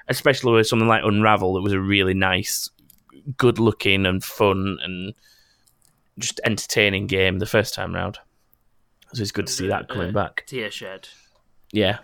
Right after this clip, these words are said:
Speaker 2: as well, if you paid attention.
Speaker 1: Yeah. And, um,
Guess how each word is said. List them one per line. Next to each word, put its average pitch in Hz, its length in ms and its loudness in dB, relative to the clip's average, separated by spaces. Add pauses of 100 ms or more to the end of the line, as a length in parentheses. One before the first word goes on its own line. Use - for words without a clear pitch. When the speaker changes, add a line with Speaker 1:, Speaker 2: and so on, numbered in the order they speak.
Speaker 2:
as - 140 -20
well, 101 260 -16 (380)
if - 60 -20
you - 40 -20 (120)
paid 98 100 -12
attention. 101 460 -20 (420)
Speaker 1:
Yeah. 104 220 2 (760)
And, 113 680 4 (120)
um, 110 800 4